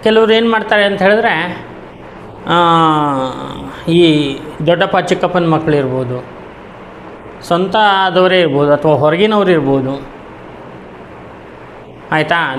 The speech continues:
ದೇಶ ವಿದೇಶಗಳಲ್ಲೆಲ್ಲ ಕೂಡ ಈ ಪ್ರಯೋಗಗಳು ನಡೆಯುತ್ತೆ.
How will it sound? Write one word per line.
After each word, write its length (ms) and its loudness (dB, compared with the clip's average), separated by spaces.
ದೇಶ 220 4
ವಿದೇಶಗಳಲ್ಲೆಲ್ಲ 1000 2
ಕೂಡ 160 0
ಈ 220 2
ಪ್ರಯೋಗಗಳು 640 4
ನಡೆಯುತ್ತೆ. 520 -2